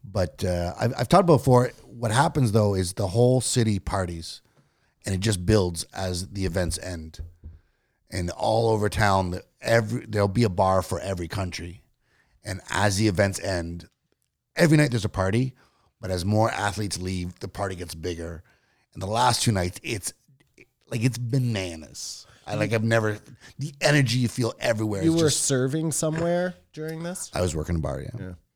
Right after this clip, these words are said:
Speaker 2: Was your bar one of the, like, country bars? No.
Speaker 1: No, no. It was this place called Darling Harbor where there's, like, it's a big harbor. All these bars. It was the main spot. There was, like, Estonia had a bar that I went to and got wasted.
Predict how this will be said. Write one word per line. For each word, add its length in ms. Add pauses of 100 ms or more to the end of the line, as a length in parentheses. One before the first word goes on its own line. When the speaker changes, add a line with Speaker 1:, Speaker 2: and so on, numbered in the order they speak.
(280)
Speaker 2:
Was 220
your 160
bar 280
one 280
of 240
the, 280
like, 220
country 320
bars? 300
No. 180 (440)
Speaker 1:
No, 420
no. 140
It 20
was 140
this 120
place 220
called 180
Darling 280
Harbor 420
where 180
there's, 220 (240)
like, 100
it's 100
a 40
big 200
harbor. 280
All 240
these 120
bars. 260
It 20
was 80
the 100
main 400
spot. 560
There 140
was, 280 (300)
like, 120
Estonia 1120
had 280
a 80
bar 480
that 160
I 60
went 240
to 100
and 80
got 160
wasted. 480